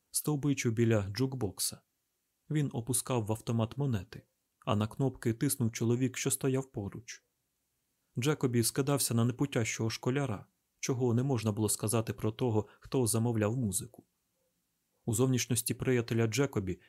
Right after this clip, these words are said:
дивом поєднувалися хлопчаче обличчя та вузлувате м'язисте тіло. Одягнений він був у футболку і джинси. У тих місцях, де речі напинали кишені, тканина витерлася до білого.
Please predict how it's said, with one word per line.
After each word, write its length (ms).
дивом 360
поєднувалися 760
хлопчаче 580
обличчя 560
та 300
вузлувате 720
м'язисте 560
тіло. 380
Одягнений 540
він 180
був 260
у 100
футболку 540
і 40
джинси. 500
У 100
тих 220
місцях, 500
де 300
речі 360
напинали 480
кишені, 560
тканина 580
витерлася 580
до 120
білого. 480